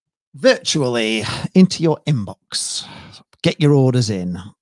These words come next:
Um, wanna post in the comments as well what you think. Did, uh, should, should Peterborough have had the goalie sent off? Was there a, a, another shout for a red card?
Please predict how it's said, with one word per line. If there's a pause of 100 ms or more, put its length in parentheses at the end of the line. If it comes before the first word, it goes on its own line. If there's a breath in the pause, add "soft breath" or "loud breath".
(240)
Um, (320 loud breath)
wanna
post
in
the
comments
as
well
what
you
think.
Did, (200)
uh, (440)
should, (640)
should (200)
Peterborough
have
had
the
goalie
sent
off?
Was
there
a, (120)
a, (240)
another
shout
for
a
red
card?